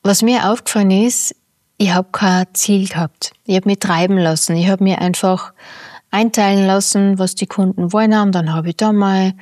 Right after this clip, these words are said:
das eine oder andere gemacht, dann das andere, je nachdem, was die Kunden wollten. Und ich bin sehr vielseitig und kann auch in der Umsetzung viel bieten.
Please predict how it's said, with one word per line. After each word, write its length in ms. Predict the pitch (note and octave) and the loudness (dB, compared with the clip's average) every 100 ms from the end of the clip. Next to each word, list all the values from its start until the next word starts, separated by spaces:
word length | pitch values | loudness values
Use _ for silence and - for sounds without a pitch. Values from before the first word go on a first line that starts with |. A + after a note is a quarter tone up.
| - | -2
das 160 | F#3+ | 0
eine 400 | F3 F3+ F3+ F#3 | 0 2 2 0
oder 220 | F3 F3+ | 0 0
andere 380 | - F3+ F3+ F3+ | 0 0 0 0
gemacht, 520 | F3+ F3+ F3+ F3 - | 0 0 0 0 -4
dann 100 | F3+ | -4
das 160 | D#3+ F3+ | -2 0
andere, 380 | G#3+ A3 G3+ G3 | 2 2 2 2
je 160 | F#3+ | 2
nachdem, 400 | A#3+ A#3 - G3+ | 2 0 0 2
was 160 | G3 F#3 | 2 0
die 100 | - | -2
Kunden 460 | - F#3+ F3+ F3+ F#3 | -2 -2 0 2 4
wollten. 360 | A3+ A3+ G#3 | 2 2 2
Und 140 | G3 F#3 | 2 2
ich 140 | F3+ | 0
bin 180 | F#3 F3 | 0 -2
sehr 220 | - E3+ | -2 -4
vielseitig 800 | - A#3 G#3+ G#3 F#3+ F#3+ G3 F#3+ | -2 0 0 0 0 0 0 0
und 160 | F3+ - | -2 -2
kann 240 | - E3+ | -4 -2
auch 100 | E3+ | 0
in 80 | F3 | 0
der 100 | G3+ | 0
Umsetzung 600 | A#3 G#3+ G3+ F#3+ G3 F#3 | 0 0 0 -2 -2 -2
viel 240 | - G3 | 0 -2
bieten. 500 | F#3 G3 F#3+ F3+ F#3 | 0 -2 0 0 -2